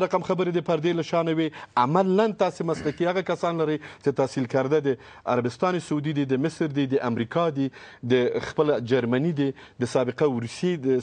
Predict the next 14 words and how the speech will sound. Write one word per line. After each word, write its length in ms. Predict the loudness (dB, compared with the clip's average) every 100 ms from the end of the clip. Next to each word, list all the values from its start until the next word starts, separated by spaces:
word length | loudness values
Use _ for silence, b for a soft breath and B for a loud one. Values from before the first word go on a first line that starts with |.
| 0
سابقه 260 | 0 0
شوروي 360 | 2 2 2 2
دي، 120 | 0
د 60 | 0
نننۍ 280 | 0 0 0 -2
روسي 240 | -4 -4 -2
دي، 80 | -2 -4 B B B
د 200 | -2 0
خپله 180 | 0 0
ترکیې 640 | 0 -2 0 0 0 0
لرئ. 180 | 2 0 B B
اما 380 | -2 0 0 0
نن، 400 | -2 -4 -4 -8 B B
آه، 340 | -4 0 0